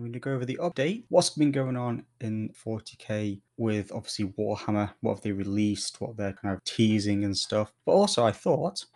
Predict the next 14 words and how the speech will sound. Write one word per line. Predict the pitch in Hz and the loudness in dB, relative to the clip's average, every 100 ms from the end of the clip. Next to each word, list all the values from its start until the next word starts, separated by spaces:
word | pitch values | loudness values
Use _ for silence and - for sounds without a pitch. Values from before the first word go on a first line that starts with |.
| _ | _
just | - 110 | -8 -8
on | |
top | - 98 | -8 -6
of | |
my | 98 | -2
head, | 101 127 127 _ _ | 0 0 -2 _ _
how | - 127 | 0 4
about | 117 123 - | 6 4 4
I | 113 | 0
also | 113 - | 0 -2
update | 123 - 143 | 0 4 4
you | 107 110 | 4 2
with | 110 110 | 0 -2
what | 107 113 113 | -2 0 0